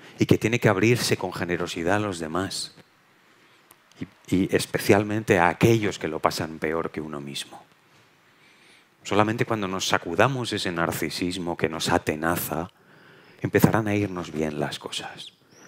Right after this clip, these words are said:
Primera idea importante que comunicar. La idea de que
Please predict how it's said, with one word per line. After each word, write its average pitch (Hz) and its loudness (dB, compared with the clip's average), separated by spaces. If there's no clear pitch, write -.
Primera 95 2
idea 92 4
importante 80 -2
que 78 -4
comunicar. 76 -6
La 95 6
idea 104 6
de 107 4
que 92 2